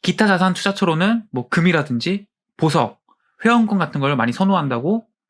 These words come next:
조사되고 있습니다. 한국 부자의 투자 성향을 봤더니 부자 열 명 중 여섯 명은 주식 투자를 이제 해서 수익을 이제 본 경험을 가지고 있고 또 열 명 중 세 명은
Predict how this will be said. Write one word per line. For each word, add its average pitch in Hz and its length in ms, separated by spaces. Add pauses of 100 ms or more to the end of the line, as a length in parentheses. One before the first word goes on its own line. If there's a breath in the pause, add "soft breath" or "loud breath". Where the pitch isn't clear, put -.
(100)
조사되고 135 440
있습니다. 113 440 (2250 loud breath)
한국 254 320
부자의 190 360
투자 - 180
성향을 240 280
봤더니 160 540 (540 soft breath)
부자 202 280
열 151 180
명 202 200
중 190 80
여섯 156 160
명은 147 440
주식 196 280
투자를 147 480
이제 107 380
해서 185 380 (160)
수익을 202 600
이제 117 120
본 139 180
경험을 127 300
가지고 117 300
있고 117 420 (420 soft breath)
또 190 80
열 143 140
명 196 140
중 185 100
세 226 160
명은 185 480